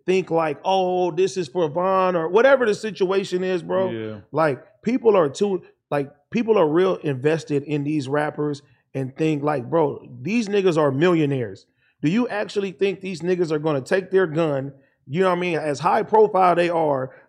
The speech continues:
Speaker 1: go and find somebody and kill somebody for your enjoyment? It is not gonna happen. And if they did that, they're dumb as fuck.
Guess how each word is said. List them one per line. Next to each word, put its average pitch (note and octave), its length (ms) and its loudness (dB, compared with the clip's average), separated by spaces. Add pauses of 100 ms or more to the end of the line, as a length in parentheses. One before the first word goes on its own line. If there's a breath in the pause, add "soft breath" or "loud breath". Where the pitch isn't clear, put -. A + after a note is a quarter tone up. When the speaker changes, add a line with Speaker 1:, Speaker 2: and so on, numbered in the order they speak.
Speaker 1:
go G#3+ 220 6
and A3+ 100 2
find G3+ 280 2
somebody E3 600 0
and C3+ 100 -8
kill G3 240 4
somebody D3+ 440 -2
for D3 100 -6
your D3 240 0
enjoyment? C3 480 -4 (400)
It G3+ 100 2
is E3+ 160 4
not F#3 260 0
gonna E3 220 2
happen. C#3+ 340 0
And C3+ 160 -4
if D#3+ 140 -4
they G3 180 0
did F#3 300 2
that, F#3+ 480 -2
they're B2+ 140 -8
dumb F3 400 4
as D3+ 80 -4
fuck. C#3 340 -2